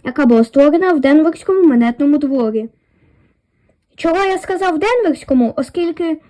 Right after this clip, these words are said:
кожен монетний двір зі Сполучених Штатів Америки позначається своєю буквою. Наприклад,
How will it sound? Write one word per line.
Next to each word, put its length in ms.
кожен 420
монетний 400
двір 280
зі 120
Сполучених 600
Штатів 460
Америки 600
позначається 640
своєю 400
буквою. 560
Наприклад, 640